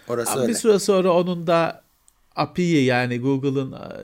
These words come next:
Speaker 2: e, şey YouTube'un arayüzünde ufak değişiklikler yaparak onları çalışmaz hale getirir YouTube, şey Google ama aceleleri yok bence.
Speaker 1: Bence de.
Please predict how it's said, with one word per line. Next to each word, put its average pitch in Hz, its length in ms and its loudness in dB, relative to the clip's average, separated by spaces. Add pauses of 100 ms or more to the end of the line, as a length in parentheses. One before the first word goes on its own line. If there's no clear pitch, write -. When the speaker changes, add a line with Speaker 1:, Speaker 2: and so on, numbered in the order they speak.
Speaker 2:
e, 92 60 -10
şey 120 220 -4
YouTube'un 131 440 -4
arayüzünde 127 600 -2
ufak 127 380 -4
değişiklikler 127 680 -6
yaparak 131 480 -2
onları 127 420 -6
çalışmaz 120 520 -8
hale 120 240 -4
getirir 127 440 -4
YouTube, - 500 -6
şey - 160 -10
Google 110 420 -4
ama 254 180 -6 (1000)
aceleleri 104 640 -2
yok 175 260 0
bence. 80 340 -6 (880)
Speaker 1:
Bence - 260 -12
de. - 80 -18